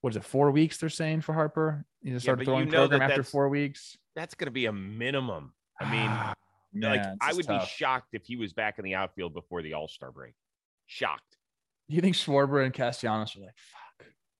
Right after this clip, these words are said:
Speaker 2: Yes.
Speaker 1: Like, "Give me the Advil. <laughs> Let's get the cold tub going. We gotta do
Speaker 2: Right.
Speaker 1: something." They, they gotta figure it out because it's gonna take a toll. Um, you know, they're not, those guys aren't used to playing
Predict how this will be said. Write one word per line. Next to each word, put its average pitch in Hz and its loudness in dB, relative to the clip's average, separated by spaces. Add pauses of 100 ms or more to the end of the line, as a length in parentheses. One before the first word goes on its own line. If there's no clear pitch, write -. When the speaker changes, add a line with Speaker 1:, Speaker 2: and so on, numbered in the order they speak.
Speaker 2:
Yes. 180 2
Speaker 1:
Like, - -10
"Give 147 4
me 160 4
the 151 2
Advil. 139 4
<laughs> - -
Let's 131 -4
get - 2
the 156 -2
cold 143 2
tub 131 2
going. 131 2
We 127 -4
gotta 127 0
do 123 -4
Speaker 2:
Right. 156 2
Speaker 1:
something." 117 -4
They, 131 0
they 156 4
gotta 190 6
figure 196 6
it 180 4
out 175 6
because 147 0
it's 131 -8
gonna 175 0
take 151 0
a 139 0
toll. 117 0 (540)
Um, 107 -4 (640)
you 147 -8
know, 123 -2
they're 156 4
not, 139 2
those 151 -2
guys 160 4
aren't 120 2
used 120 -4
to 104 -10
playing 110 0